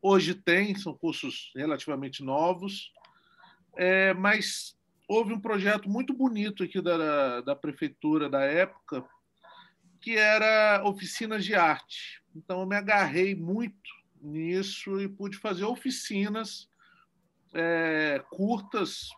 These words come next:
de trinta horas, quarenta horas, mas eu pude estudar, é, desenho, história em quadrinho, teatro de boneco, teatro, tudo que eu achava que podia me ajudar a fazer cinema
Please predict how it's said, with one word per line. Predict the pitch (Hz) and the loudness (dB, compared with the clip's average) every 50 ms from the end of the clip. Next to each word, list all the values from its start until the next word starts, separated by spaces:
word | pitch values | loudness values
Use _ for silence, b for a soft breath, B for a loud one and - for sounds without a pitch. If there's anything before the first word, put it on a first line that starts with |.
| - _ | -18 _
de | 131 131 | -16 -16
trinta | 131 _ - 165 175 170 160 - 160 147 | -14 _ -4 -4 -2 -2 -4 -2 0 0
horas, | 143 147 160 165 165 160 151 143 - | 0 2 2 0 0 0 -2 -4 -6
quarenta | - _ _ - 147 139 139 147 - - 147 | -10 _ _ -12 -12 -10 -10 -12 -8 -6 -4
horas, | 135 135 143 151 156 160 170 165 165 | -2 -2 -2 -2 -2 -2 -4 -4 -6
mas | 170 175 175 170 180 | -6 -6 -6 -6 -6
eu | 185 | -6
pude | 185 - 190 180 160 | -6 -6 -6 -8 -8
estudar, | 160 - - 196 165 160 175 175 175 180 180 170 b b b b b b b b b b b b _ | -10 -14 -12 -6 -4 -2 0 0 0 0 0 -2 b b b b b b b b b b b b _
é, | - 170 151 156 | -12 -10 -8 -4
desenho, | 156 185 202 196 180 170 196 208 208 208 208 202 196 190 185 180 | 0 2 2 2 2 2 2 4 4 4 4 4 2 2 0 0
história | - - - 190 170 170 | -2 -2 0 0 0 2
em | 160 | 2
quadrinho, | - 185 175 156 160 185 196 202 196 196 196 190 185 185 180 180 180 180 175 175 175 175 170 170 165 160 156 | 2 2 2 0 0 0 2 2 4 4 2 2 0 -2 -2 -2 -2 -2 -2 -2 -2 -2 -2 -2 -4 -4 -2
teatro | - 180 170 160 160 - 165 | 0 2 2 2 2 -2 -8
de | 165 160 | -8 -6
boneco, | 160 202 190 180 196 196 196 196 196 196 190 180 170 - _ - - 170 165 160 156 156 | -4 -4 -2 0 2 2 4 4 4 4 4 2 0 -4 _ -4 -2 0 2 2 2 0
teatro, | - - - 196 185 180 185 185 185 185 185 180 175 175 - _ - 160 165 165 160 160 156 156 _ _ _ - 185 165 _ | -4 -4 -2 2 4 6 6 6 8 8 6 6 4 2 -2 _ -4 -2 0 0 0 0 -2 -4 _ _ _ -20 -20 -10 _
tudo | - 302 320 277 269 | 2 2 4 4 2
que | - 269 | 0 2
eu | 254 | 2
achava | 240 214 - - 240 214 - | 2 2 2 0 0 0 -2
que | - 247 | -6 -8
podia | - - 226 185 175 208 277 269 | -8 -8 -10 -6 -2 0 0 2
me | 247 254 | 2 0
ajudar | 233 214 208 214 175 190 202 202 202 | -2 -4 -6 -6 -2 2 4 4 4
a | 202 | 2
fazer | 202 190 180 190 | 0 -4 -6 -6
cinema | 196 - - 202 185 190 190 196 208 214 214 214 220 | -6 -8 -8 -4 -2 0 0 0 0 -2 -4 -6 -8